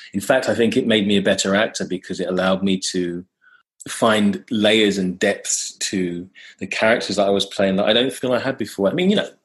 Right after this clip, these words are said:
you know, as, as actors, we are, we're some, we're, we're kind of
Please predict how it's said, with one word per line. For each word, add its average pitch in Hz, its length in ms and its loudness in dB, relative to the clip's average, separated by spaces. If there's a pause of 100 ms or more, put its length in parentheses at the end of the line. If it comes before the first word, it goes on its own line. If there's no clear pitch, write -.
you 147 280 2
know, 76 300 0
as, - 440 -4 (180)
as 92 120 -4
actors, - 420 0
we 98 220 2
are, 95 520 0
we're 113 120 2
some, 117 420 0
we're, 117 220 0
we're 117 80 -2
kind 131 220 0
of 104 220 -2